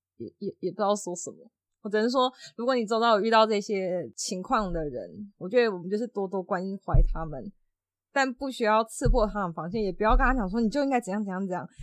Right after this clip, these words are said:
因为我觉得这种话听在那些人耳里其实是一点用处都没有的。他有时候可能是因为恐惧，有，有些可能是已经斯德哥尔摩症候群，有的是因为有小孩的束缚，他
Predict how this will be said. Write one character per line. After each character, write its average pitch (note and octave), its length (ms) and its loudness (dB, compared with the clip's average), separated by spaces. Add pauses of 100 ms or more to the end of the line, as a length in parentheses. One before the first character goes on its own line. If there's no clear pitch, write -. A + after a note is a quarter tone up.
(140)
因 E4+ 60 0
为 D#4+ 40 2
我 C4+ 40 2
觉 C4 120 2
得 A3+ 60 -4
这 B3+ 200 0
种 G3 340 2
话 A3 240 2
听 G#3 200 -6
在 A#3+ 120 0
那 A3+ 100 0
些 G#3 160 -2
人 F#3 120 -4
耳 E3 220 -4
里 F#3+ 140 -2
其 - 140 -8
实 F#3 160 -6
是 G#3+ 280 -8 (360)
一 C#4 80 -4
点 A3+ 100 2
用 G#3+ 160 -2
处 G#3+ 140 -6
都 F#3 100 -2
没 D#3+ 160 -6
有 A2+ 140 -10
的。 - 120 -20 (800)
他 E4+ 100 4
有 C4+ 120 6
时 A#3 60 2
候 A#3 80 2
可 B3 80 -4
能 F#3 100 -2
是 G#3+ 80 -6
因 A3 80 0
为 A3 80 -2
恐 F3 260 -8
惧， E3+ 240 -6
有， F3 140 -2 (240)
有 G#3 140 0
些 A#3+ 180 -4
可 A3 120 -2
能 F3 120 -4
是 A3 160 -6
已 F#3 60 -8
经 E3+ 140 -6
斯 - 300 -12
德 F#3 160 -2
哥 F#3+ 180 -4
尔 E3 40 0
摩 D3 260 -8
症 F3 260 -8
候 F3 200 -6
群， - 200 -16 (300)
有 G3+ 100 -4
的 G#3 80 2
是 A3+ 140 -2
因 C4+ 100 -2
为 C4 100 0
有 G#3+ 100 2
小 G3 180 -4
孩 D#3+ 160 -6
的 D#3+ 100 -6
束 G#3 240 -4
缚， - 140 -12
他 F3+ 220 -8